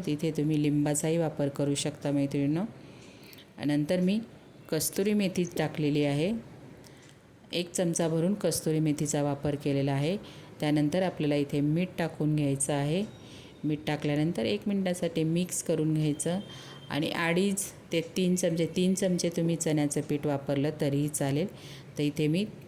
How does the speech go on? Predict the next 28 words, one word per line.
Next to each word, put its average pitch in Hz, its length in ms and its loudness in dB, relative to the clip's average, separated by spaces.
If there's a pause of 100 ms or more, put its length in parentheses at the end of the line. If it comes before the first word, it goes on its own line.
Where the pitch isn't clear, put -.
(120)
अर्धी 156 320 2
वाटी 202 300 2
घेतलेलं 165 360 2
आहे 147 60 4
चण्याचं 143 480 0
पीठ. 170 220 -2 (600)
चण्याचं 160 380 0
पीठ 185 240 -2
व्यवस्थित 151 440 2 (120)
कच्चेपणा 180 600 0
जाईपर्यंत 147 520 0 (120)
त्याचा 151 300 -2 (440)
व्यवस्थित 143 380 0 (120)
कांद्यामध्ये 143 560 2
आपल्याला 147 320 0
परतून 143 500 0
घ्यायचं 165 340 0
आहे. 147 200 0
तर 160 140 -4
मी 151 100 2
परतून 147 500 0
घेत 165 200 0
आहे 147 140 2 (400)
आणि 151 240 2
सुगंध 170 520 2
ना 180 140 4
मैत्रिणी 156 440 2
इतका 151 300 -2